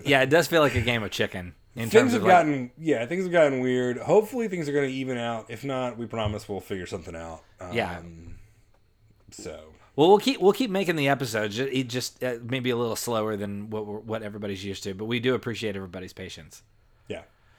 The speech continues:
Speaker 1: So, um, anyway, the next time we're, we, we get together, we're gonna talk about Something More Than Free, which is Jason Isbell's follow-up album to this, which I'm sure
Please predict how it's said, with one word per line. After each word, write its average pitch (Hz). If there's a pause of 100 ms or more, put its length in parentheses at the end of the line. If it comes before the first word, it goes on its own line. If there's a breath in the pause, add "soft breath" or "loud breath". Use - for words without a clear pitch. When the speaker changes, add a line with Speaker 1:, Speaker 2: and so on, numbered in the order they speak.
(320 soft breath)
Speaker 1:
So, 135
um, 127
anyway, 156
the 139
next 180
time 185
we're, 175
we, 147
we 135
get 139
together, 139
we're 147
gonna 147
talk 143
about 143
Something 139
More 139
Than 123
Free, 127
which 131
is 107
Jason 123
Isbell's 110
follow-up 135
album 104
to 104
this, 101
which 123
I'm 127
sure 147